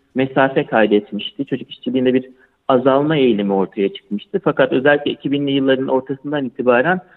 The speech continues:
bu eğilimin tersine döndüğünü görüyoruz. İki bin on iki yılından sonra çocuk işçiliğinde bir artış göze çarpıyor.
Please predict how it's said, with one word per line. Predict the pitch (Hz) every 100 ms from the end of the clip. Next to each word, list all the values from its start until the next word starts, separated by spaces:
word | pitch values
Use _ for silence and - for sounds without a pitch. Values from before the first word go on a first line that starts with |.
| _ _
bu | 156
eğilimin | 147 143 160 180
tersine | 165 139 139 160 151 143 - 123
döndüğünü | 117 110 107 104
görüyoruz. | 104 104 107
İki | - 127
bin | 135
on | - 147
iki | 139 - 127
yılından | 110 110 110 110
sonra | 110 117 139
çocuk | 151 127 -
işçiliğinde | - - 120 127 165 170 - - _ -
bir | 156 151
artış | 151 - 160
göze | - 127 110
çarpıyor. | 110 107 104 - 123 180